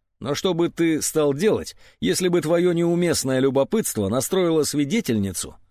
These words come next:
против нас? Что стал бы делать, если бы она передумала с нами откровенничать и выставила из дома? Такое право у неё есть, и ты об этом знаешь не хуже меня.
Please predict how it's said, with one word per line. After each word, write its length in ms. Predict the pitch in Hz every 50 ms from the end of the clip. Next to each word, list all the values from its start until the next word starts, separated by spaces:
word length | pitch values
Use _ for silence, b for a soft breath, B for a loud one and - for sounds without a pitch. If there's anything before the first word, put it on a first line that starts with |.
| _ _ -
против 360 | 220 226 202 - 233 202 190
нас? 320 | 185 117 - - - - - - - _ _ _ _ _ _ _ _ _ -
Что 300 | - - - 247 247 220
стал 280 | - - 226 208 190
бы 180 | 165 165 175 160
делать, 440 | 147 175 240 233 180 120 95 87 104
если 340 | 131 175 185 139 170 180
бы 160 | 175 170 175 175
она 200 | 180 196 190 131
передумала 680 | - 220 208 240 240 208 220 214 143 123 113 113 110
с 100 | 101 -
нами 220 | 151 147 127 131 131
откровенничать 1040 | - 143 135 - - 147 151 165 208 240 226 220 220 208 - - 208 175 - - -
и 120 | 196 214
выставила 580 | 208 220 226 - - - 185 180 180 180 180 175
из 240 | - 180 185 143 110
дома? 300 | 110 92 - - - - - - _ _ _ _ _ _ _ _ _ -
Такое 300 | - 87 - 135 147 151
право 280 | - 139 147 156 147 147
у 100 | 143 139
неё 200 | 139 139 135 135
есть, 440 | 139 160 202 165 - - - - - _ _ _ _ -
и 100 | 123 127
ты 160 | - 165 160
об 160 | 151 143 127
этом 240 | 143 143 139 135 127
знаешь 420 | 95 104 113 107 107 113 110 - 139
не 100 | 143 135
хуже 320 | - 117 110 90 113 127
меня. 360 | 127 131 120 98 78 - -